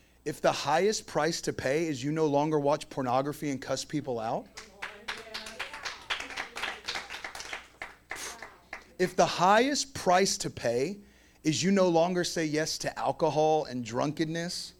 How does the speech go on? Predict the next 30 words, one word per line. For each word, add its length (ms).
if 220
the 140
highest 800
price 540
to 140
pay 540
is 120
that 120
new, 140
you 240
know, 180
you 60
can 220
no 140
longer 340
just 320
spend 460
your 100
money 320
on 160
all 220
this 180
other 220
crap 500
and 160
not 240
give 200
to 40
the 80
church, 320